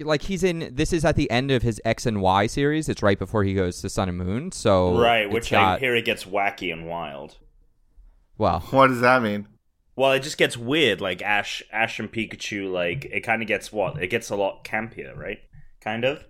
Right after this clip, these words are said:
Speaker 1: In what, Sun and Moon?
Speaker 2: Yeah, like he's.
Speaker 1: I haven't
Speaker 2: he's
Speaker 1: watched any of it yet, but yeah, it seems like they've taken the show in a different direction for Sun and Moon since
Speaker 2: Yeah.
Speaker 1: there's no league. So it's like
Speaker 3: Wait,
Speaker 1: he's
Speaker 3: what,
Speaker 1: like
Speaker 3: what does that, what does that mean?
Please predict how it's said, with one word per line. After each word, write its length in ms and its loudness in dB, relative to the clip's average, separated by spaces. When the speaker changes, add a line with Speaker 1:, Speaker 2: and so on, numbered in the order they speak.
Speaker 1:
In 200 0
what, 180 2
Sun 160 2
and 100 -2
Moon? 240 0
Speaker 2:
Yeah, 480 2
like 300 -2
he's. 340 -6
Speaker 1:
I 80 4
haven't 260 4
Speaker 2:
he's 80 0
Speaker 1:
watched 280 6
any 180 2
of 80 2
it 100 0
yet, 220 2
but 140 0
yeah, 160 4
it 100 -2
seems 220 -4
like 140 -2
they've 120 -2
taken 220 -4
the 60 -6
show 200 0
in 80 -2
a 60 -4
different 320 -4
direction 320 -2
for 100 -4
Sun 160 -4
and 80 -8
Moon 200 -6
since 340 -6
Speaker 2:
Yeah. 60 -6
Speaker 1:
there's 180 -2
no 200 0
league. 580 -4
So 180 2
it's 120 -2
like 100 4
Speaker 3:
Wait, 80 8
Speaker 1:
he's 60 6
Speaker 3:
what, 160 2
Speaker 1:
like 100 4
Speaker 3:
what 80 6
does 140 0
that, 240 4
what 240 0
does 180 -2
that 240 4
mean? 280 -4